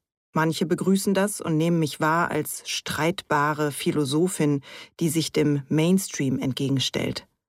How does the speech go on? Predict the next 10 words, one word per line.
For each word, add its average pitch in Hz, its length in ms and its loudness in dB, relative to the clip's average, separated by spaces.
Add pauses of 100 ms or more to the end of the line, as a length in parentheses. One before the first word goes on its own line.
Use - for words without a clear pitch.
(720)
Andere 180 400 4
wiederum 180 480 4
nennen 165 260 2
mich 160 420 -2
Schwurblerin 135 960 0
und 147 240 -2
meinen, 160 560 2
ich - 140 -2
sei 143 340 2
unsolidarisch, 160 960 2